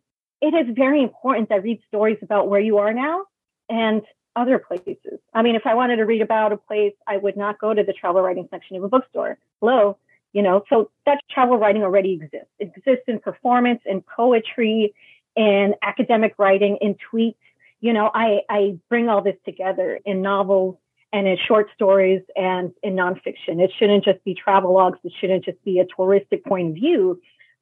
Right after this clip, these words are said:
But like I said in the beginning of this talk, my shelves were lined with travel writing by people of color.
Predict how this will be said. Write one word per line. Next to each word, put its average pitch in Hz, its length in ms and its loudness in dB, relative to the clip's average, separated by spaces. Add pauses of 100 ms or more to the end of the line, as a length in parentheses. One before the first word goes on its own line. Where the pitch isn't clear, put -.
But 202 380 0 (580)
like 220 240 -2
I 226 220 0
said 294 160 2
in 262 60 2
the 214 60 -4
beginning 208 360 0
of 180 100 -2
this 185 140 0 (260)
talk, 240 180 0 (680)
my 254 540 2 (300)
shelves 247 300 0
were 233 140 -2
lined 233 260 -2
with 220 160 -4
travel 185 260 -2
writing 175 240 -2
by 180 300 -4 (120)
people 185 220 -8
of 170 120 -8
color. 170 320 -6